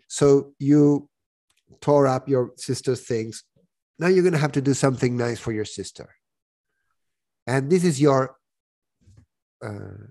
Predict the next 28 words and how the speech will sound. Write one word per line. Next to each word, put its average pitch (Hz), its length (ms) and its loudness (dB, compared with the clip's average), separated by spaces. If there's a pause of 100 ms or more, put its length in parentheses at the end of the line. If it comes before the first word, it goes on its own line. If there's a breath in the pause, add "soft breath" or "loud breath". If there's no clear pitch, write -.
(500)
punishment," 131 540 -6
if 101 60 -14
you 107 100 -12
wanna 104 160 -12
call 98 160 -14
it 98 60 -12
like 98 180 -14
that. 98 280 -16 (540 soft breath)
But 131 140 -2
it's 139 220 -4
like 143 340 -2 (140)
the 131 140 0
way 165 200 4
you 165 200 2
pay 135 640 -2 (400)
for 123 220 -4
your 123 180 -2
ignorance 110 680 -8 (160)
is 143 140 -4
by 143 180 -4
doing 165 280 -2
something 127 500 -6
that 127 120 -2
actually 123 500 -4
helps 160 440 -4
you 123 120 -2
remember 117 580 -4
what 127 280 -6